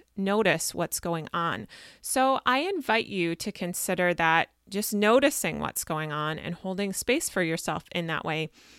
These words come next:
is actually incredibly powerful, because that space is what will ultimately allow us to understand ourselves. And when we understand ourselves and we understand the root cause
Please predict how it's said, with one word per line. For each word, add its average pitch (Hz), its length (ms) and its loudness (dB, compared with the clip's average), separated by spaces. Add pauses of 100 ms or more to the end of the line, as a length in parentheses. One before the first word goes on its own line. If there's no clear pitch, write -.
(220)
is 214 300 -2
actually 190 460 -2
incredibly 185 720 -2
powerful, 269 640 0
because 175 340 -6
that 180 500 2 (320)
space 269 840 0
is 185 180 -4
what 175 380 0
will 175 460 0
ultimately 180 680 -2
allow 151 360 2
us 156 200 -2
to - 160 -6
understand 165 680 -2
ourselves. - 640 -4 (440)
And 196 140 -4
when 196 160 0
we 190 140 -2
understand 196 800 2
ourselves 190 600 2
and 180 100 -2
we 165 120 -6
understand 170 600 -2
the 165 80 -2
root 170 380 -2
cause 156 800 0